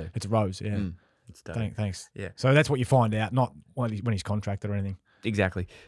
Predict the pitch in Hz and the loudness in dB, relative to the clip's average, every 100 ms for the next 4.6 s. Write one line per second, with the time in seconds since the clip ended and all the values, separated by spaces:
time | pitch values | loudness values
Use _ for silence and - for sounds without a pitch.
0 | - - 135 131 123 - _ _ 113 131 | -2 6 8 8 4 -4 _ _ 0 6
1 | 139 143 139 123 101 90 107 113 92 92 | 6 6 6 6 6 4 4 6 2 0
2 | 90 87 - _ _ 107 104 95 95 90 | -2 -2 -8 _ _ 0 2 4 4 4
3 | 82 - 95 90 87 - 101 87 82 78 | 0 -2 0 2 0 -4 -4 -2 -2 -6
4 | - 98 92 90 85 78 | -4 -2 0 0 -2 -6